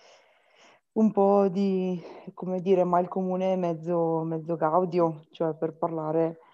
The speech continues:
un po' a nome di tutti e ritrovarsi,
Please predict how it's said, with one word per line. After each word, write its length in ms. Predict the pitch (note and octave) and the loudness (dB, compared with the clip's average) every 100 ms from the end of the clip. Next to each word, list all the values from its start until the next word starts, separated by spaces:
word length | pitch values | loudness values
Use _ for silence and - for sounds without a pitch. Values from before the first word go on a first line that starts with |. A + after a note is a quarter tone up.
| _ _ _ | _ _ _
un 140 | F3 | -4
po' 120 | E3+ | 0
a 40 | E3+ | 2
nome 260 | E3 F3 | 2 -2
di 140 | E3+ G3 | -4 -6
tutti 600 | F#3 E3 - F#3 F#3 - _ _ _ _ _ _ _ _ _ _ _ _ _ _ _ - - | -8 -12 -10 -6 -6 -8 _ _ _ _ _ _ _ _ _ _ _ _ _ _ _ -20 -10
e 320 | F#3 F3 E3+ | -6 -4 -4
ritrovarsi, 880 | E3 E3 F3+ E3+ E3+ D#3 - G#3+ A3+ | -8 -8 -6 -4 -6 -6 2 2 2